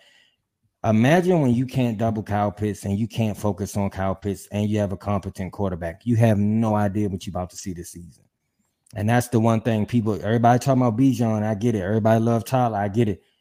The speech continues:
You haven't even seen Kyle Pitts yet. He got a thousand yards. Y'all lost him a thousand yards. It's not, you haven't even seen Kyle Pitts yet. I think that was Matt Ryan or Arthur Smith or both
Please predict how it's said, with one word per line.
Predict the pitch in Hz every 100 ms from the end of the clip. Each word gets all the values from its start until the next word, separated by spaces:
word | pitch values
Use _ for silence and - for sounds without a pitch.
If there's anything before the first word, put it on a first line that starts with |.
| _ _
You | 113 113
haven't | 107 131 131 127
even | 117 113
seen | - 117 107
Kyle | 101 92
Pitts | - 87 -
yet. | 82 - _ 85
He | 104
got | 120 104
a | 98
thousand | 113 117 117 107
yards. | 113 113 107
Y'all | 104 107
lost | 104 98
him | 101
a | - -
thousand | 120 117 110 113
yards. | 113 107 98
It's | 92
not, | 104 107 104 - _ _ 110
you | 107
haven't | - 120 120 117 117
even | 120 117 107
seen | 104 - 80 82
Kyle | 98 92
Pitts | 87 101 -
yet. | 82 _ - _ _
I | 117
think | 135 143 113
that | 120 110
was | 110 110
Matt | 110 123 123
Ryan | 123 123 120 120 117 113
or | 107
Arthur | 107 110 110
Smith | - 120 110 -
or | 107
both | 95 117 107 -